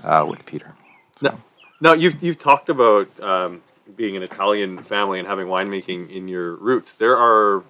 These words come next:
Speaker 2: a lot of Italian families who come down to Niagara and set things up,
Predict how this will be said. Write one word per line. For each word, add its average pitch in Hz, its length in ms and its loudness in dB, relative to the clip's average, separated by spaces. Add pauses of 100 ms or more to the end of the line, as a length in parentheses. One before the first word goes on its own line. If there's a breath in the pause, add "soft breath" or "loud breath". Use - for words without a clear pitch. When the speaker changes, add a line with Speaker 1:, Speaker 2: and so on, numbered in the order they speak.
Speaker 2:
a 98 80 -6
lot 104 300 2
of 104 100 0
Italian 98 360 -2
families 95 340 -6
who 92 80 -12
come 87 240 -6 (100)
down 90 200 -2
to 95 60 -16
Niagara 90 440 -4
and 85 100 -8
set - 240 -8
things 82 240 -16
up, 101 260 -4